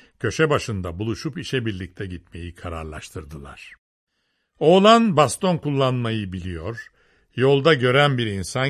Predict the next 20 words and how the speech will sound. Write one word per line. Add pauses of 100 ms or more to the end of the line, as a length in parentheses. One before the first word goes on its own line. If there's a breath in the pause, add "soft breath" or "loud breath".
gibi (200 soft breath)
emin
adımlarla
yürüyordu. (1000 soft breath)
Onun
bu
güven
veren
varlığı
Nimet'i
derhal
kanatları
altına
almış, (560)
Nimet
Love
Story'ye
bütün
kalbiyle
katılmıştı.